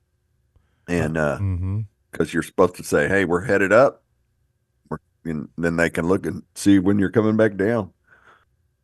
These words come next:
Speaker 2: <clears throat> Well, my, uh,
Speaker 1: <clears throat>
Speaker 2: <laughs> I, y-,
Speaker 1: Sorry,
Speaker 2: you know,
Speaker 1: man, I'm,
Speaker 2: I know
Speaker 1: I got
Speaker 2: you,
Speaker 1: something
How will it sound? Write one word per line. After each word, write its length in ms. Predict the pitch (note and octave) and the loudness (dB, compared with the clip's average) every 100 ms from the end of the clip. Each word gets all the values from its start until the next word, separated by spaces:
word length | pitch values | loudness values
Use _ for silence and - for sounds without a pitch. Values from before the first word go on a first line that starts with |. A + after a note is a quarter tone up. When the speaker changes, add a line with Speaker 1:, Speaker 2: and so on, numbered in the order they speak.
| _ _ _ _ _ - - - | _ _ _ _ _ -20 -18 -8
Speaker 2:
<clears throat> 480 | C#2 C2+ G#2 E2 C#2 _ _ _ _ _ _ - | -6 -2 -4 -4 -10 _ _ _ _ _ _ -2
Well, 260 | A2 A#2+ E3 _ _ _ _ _ _ - - | 2 2 0 _ _ _ _ _ _ -20 -4
my, 320 | A#2 B2 A#2 | 2 4 4
uh, 240 | G#2+ G2 F2 - _ _ _ _ - | 4 2 0 -6 _ _ _ _ -14
Speaker 1:
<clears throat> 60 | A#2+ A2 - _ - | -10 -10 -12 _ -2
Speaker 2:
<laughs> 0 | |
I, 1300 | A#2 G2 A#2 F#2 - _ - - - _ G#2+ A#2 - - - | -2 2 0 -2 -8 _ -20 -20 -20 _ -6 -4 -6 -12 -8
y-, 280 | C3+ A#2+ - | -8 -8 2
Speaker 1:
Sorry, 180 | C#3 | 4
Speaker 2:
you 60 | - | 6
know, 0 | |
Speaker 1:
man, 200 | F3+ - | 4 2
I'm, 100 | G2+ | 2
Speaker 2:
I 140 | C#3+ D#3 | 2 2
know 200 | F3+ G#3+ | 2 2
Speaker 1:
I 40 | |
got 100 | D#3+ | 2
Speaker 2:
you, 80 | D3+ D3 | 2 0
Speaker 1:
something 120 | C3+ | -4